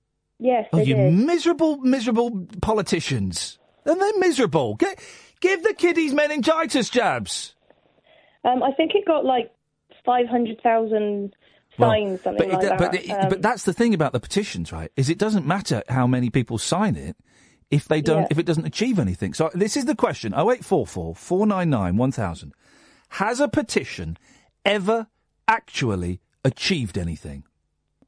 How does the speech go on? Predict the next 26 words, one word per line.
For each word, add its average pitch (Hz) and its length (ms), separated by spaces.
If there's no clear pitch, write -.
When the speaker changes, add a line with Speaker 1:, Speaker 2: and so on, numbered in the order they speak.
Speaker 2:
'Cause 180 140
I 302 120
don't 339 180
think 202 200
it 175 80
has. 185 480
Speaker 1:
No. 196 400
Speaker 2:
A 202 60
million, 320 480
Speaker 1:
I 220 160
don't, - 60
I, - 40
I 254 100
Speaker 2:
a, 262 40
Speaker 1:
don't 240 220
think 202 220
of 208 60
Speaker 2:
a 220 40
Speaker 1:
what, 233 40
I 247 120
can't 254 40
think 285 100
Speaker 2:
million 330 460
Speaker 1:
of 262 60
what. - 100
Speaker 2:
people 135 600